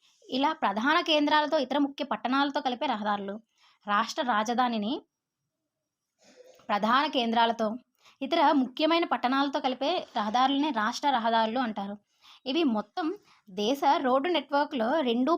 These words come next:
పాయింట్ తొమ్మిది రెండు శాతంగా ఉన్నాయి. ఇవి కూడా మనకి చాలా ఇంపార్టెంట్. రెండు పాయింట్ తొమ్మిది రెండు శాతంగా కలిగి రాష్ట్ర రహదారులు అయితే ఉన్నాయి. ఒక లక్ష అరవై ఏడు వేల డెబ్బై తొమ్మిది కిలోమీటర్ల పొడవు కలిగి ఉన్నాయన్నమాట.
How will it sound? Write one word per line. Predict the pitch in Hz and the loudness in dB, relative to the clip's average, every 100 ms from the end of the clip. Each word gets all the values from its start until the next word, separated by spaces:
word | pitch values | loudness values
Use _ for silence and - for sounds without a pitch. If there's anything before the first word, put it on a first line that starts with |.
| 339 | 2
పాయింట్ | 311 339 302 | 2 2 -2
తొమ్మిది | 240 247 | 0 0
రెండు | 302 269 | 0 0
శాతంగా | 254 214 240 254 | -2 -4 -2 0
ఉన్నాయి. | 262 220 208 214 214 - - - | 0 0 -4 -4 -8 -12 -20 -12
ఇవి | 277 262 | -6 0
కూడా | 285 | 2
మనకి | 277 294 | 0 0
చాలా | 277 233 262 | 0 0 0
ఇంపార్టెంట్. | 262 254 254 262 339 | 0 -2 -2 -2 0
రెండు | 302 247 | 0 0
పాయింట్ | 285 294 302 | 0 0 0
తొమ్మిది | 294 254 269 | 0 -2 0
రెండు | 269 262 | -2 -2
శాతంగా | 240 240 262 311 | -4 -2 -4 -2
కలిగి | 262 247 | -2 -2
రాష్ట్ర | 240 220 - | -2 -2 -2
రహదారులు | 262 208 226 247 254 | -2 0 2 2 0
అయితే | 233 262 | -4 -4
ఉన్నాయి. | 214 196 196 208 - _ - - - - | -4 -6 -8 -12 -14 _ -20 -20 -8 -4
ఒక | 262 | 0
లక్ష | 311 359 - | 0 0 2
అరవై | 359 226 247 311 | 2 2 0 2
ఏడు | 311 302 | 2 2
వేల | 294 294 | 2 2
డెబ్బై | 269 220 226 | 2 0 -2
తొమ్మిది | 247 247 220 | -2 -4 -4
కిలోమీటర్ల | 226 254 294 302 302 | -2 2 2 0 -4
పొడవు | 247 233 | -2 -2
కలిగి | 254 247 | -2 -2
ఉన్నాయన్నమాట. | 226 214 202 196 | -2 -4 -6 -8